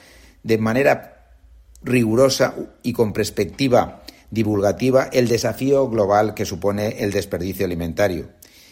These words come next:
a partir del dato de que cada año se pierde o desperdicia aproximadamente un tercio de los alimentos que se producen en el mundo.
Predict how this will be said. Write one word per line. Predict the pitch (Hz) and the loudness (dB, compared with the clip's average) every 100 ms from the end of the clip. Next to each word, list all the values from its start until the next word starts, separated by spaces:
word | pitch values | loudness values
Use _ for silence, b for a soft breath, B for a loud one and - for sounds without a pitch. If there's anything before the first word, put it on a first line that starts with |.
| B B B - | B B B -4
a | - | 0
partir | 95 - 123 | 0 0 0
del | 113 107 | 0 2
dato | 117 117 135 | 2 2 2
de | 120 110 | 0 -2
que | 110 | 0
cada | 123 151 139 | 2 4 4
año | 123 123 | 2 -2
se | 120 113 | -2 -4
pierde | 117 120 120 | 0 0 2
o | 113 | 0
desperdicia | 104 - 92 95 107 117 | -2 -2 -4 -4 -2 -2
aproximadamente | 110 101 - 101 117 117 117 113 120 | 0 -4 -4 -4 -2 -2 -4 -4 -4
un | 131 127 | -2 2
tercio | 127 123 135 | 2 2 0
de | 120 | 2
los | 107 107 | 0 0
alimentos | 101 95 104 98 104 | -2 -2 -4 -4 -4
que | - | -4
se | 87 92 | -8 -6
producen | 90 90 87 98 92 | -6 -6 -6 -6 -4
en | 87 | -6
el | 85 | -6
mundo. | 92 101 85 | -6 -6 -8